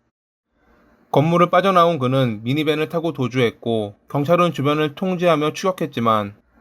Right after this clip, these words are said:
헬리콥터까지 동원됐음에도 차의 색상이 잘못 전달되는 바람에 놓치고 말았습니다.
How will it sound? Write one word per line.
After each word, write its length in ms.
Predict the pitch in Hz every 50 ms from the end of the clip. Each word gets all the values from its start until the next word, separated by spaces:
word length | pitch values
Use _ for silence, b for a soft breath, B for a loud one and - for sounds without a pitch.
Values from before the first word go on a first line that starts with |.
| - -
헬리콥터까지 760 | 185 196 202 202 208 - - 190 - - - 185 185 180 170
동원됐음에도 960 | 151 143 147 147 143 139 127 135 - 131 123 117 117 127 127 120 110 107 107
차의 300 | - - - 185 185 185
색상이 400 | 175 214 202 - 214 196 196 190
잘못 320 | 180 151 135 139 156 156 -
전달되는 480 | 165 151 151 151 143 143 143 143 143
바람에 580 | 131 120 110 110 107 110 117 113 110 104 104 120 -
놓치고 380 | - 127 127 - - 175 - 175
말았습니다. 720 | 151 117 113 123 120 - - 117 110 101 104 98 95 95 101